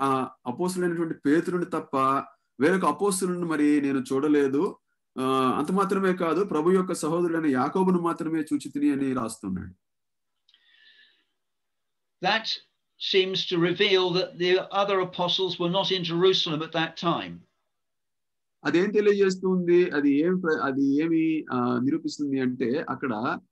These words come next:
Speaker 1: మరి ఇతర అపోస్తులు ఆ సమయంలో యెరూషలేంలో వారు లేరు.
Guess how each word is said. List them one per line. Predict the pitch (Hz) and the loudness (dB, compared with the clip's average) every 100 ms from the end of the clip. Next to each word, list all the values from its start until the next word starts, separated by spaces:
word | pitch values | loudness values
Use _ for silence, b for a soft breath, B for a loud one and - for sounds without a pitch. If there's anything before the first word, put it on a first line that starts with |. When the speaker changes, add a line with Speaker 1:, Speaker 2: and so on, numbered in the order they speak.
| _ - | _ -4
Speaker 1:
మరి | 123 127 | 0 2
ఇతర | 147 214 | 4 4
అపోస్తులు | 185 196 185 180 165 170 196 | 4 2 -2 -2 -2 0 0
ఆ | 139 | -2
సమయంలో | 143 151 170 170 147 175 | -2 0 0 0 0 0
యెరూషలేంలో | 151 147 151 147 143 | -2 -2 -2 0 0
వారు | 120 | 0
లేరు. | 107 107 | -2 -4